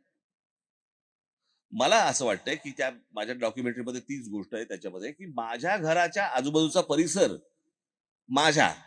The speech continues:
हा जरी मी स्वतः स्वच्छ ठेवला, असा प्रत्येकाने विचार केला, तरी देश स्वच्छ होईल. माझं माझ्या देशावरती प्रेम आहे. आज तुम्ही ज्यावेळेला अमेरिकेमध्ये फिरता,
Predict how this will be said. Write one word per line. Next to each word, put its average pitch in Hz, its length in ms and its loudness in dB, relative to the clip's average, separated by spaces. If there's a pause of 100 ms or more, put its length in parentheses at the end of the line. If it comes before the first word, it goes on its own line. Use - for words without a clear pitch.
(420)
हा 170 180 0
जरी 208 220 -4
मी 220 140 -2
स्वतः 190 300 0
स्वच्छ 165 320 -2
ठेवला, 107 480 0 (300)
असा 131 180 -2
प्रत्येकाने 170 580 -4
विचार 127 300 2
केला, 98 360 -4 (320)
तरी 170 160 0
देश 170 220 -2
स्वच्छ 160 240 -2
होईल. 151 320 -4 (2500)
माझं 180 280 2
माझ्या 170 220 2
देशावरती 175 380 -2
प्रेम 247 240 0
आहे. 190 160 -4 (2500)
आज 185 280 4
तुम्ही 196 160 2
ज्यावेळेला 175 280 2
अमेरिकेमध्ये 156 480 -2
फिरता, 104 540 -2